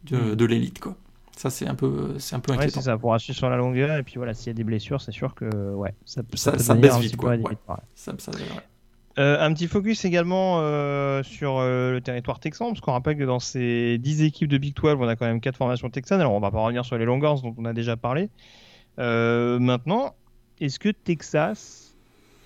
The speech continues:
Speaker 2: peut être vraiment, euh, au-dessus de ses principaux rivaux, euh, texans,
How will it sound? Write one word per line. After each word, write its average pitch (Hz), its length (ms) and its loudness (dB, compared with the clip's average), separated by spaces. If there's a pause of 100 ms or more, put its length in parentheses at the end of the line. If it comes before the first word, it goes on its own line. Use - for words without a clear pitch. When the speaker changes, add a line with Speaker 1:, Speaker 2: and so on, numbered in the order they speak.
(240)
Speaker 2:
peut 160 200 2
être 147 300 0
vraiment, 135 600 0
euh, 110 420 2
au-dessus 175 400 -2
de - 60 -14
ses 143 100 -2
principaux 151 580 0
rivaux, 135 440 4
euh, 113 180 4
texans, 185 560 0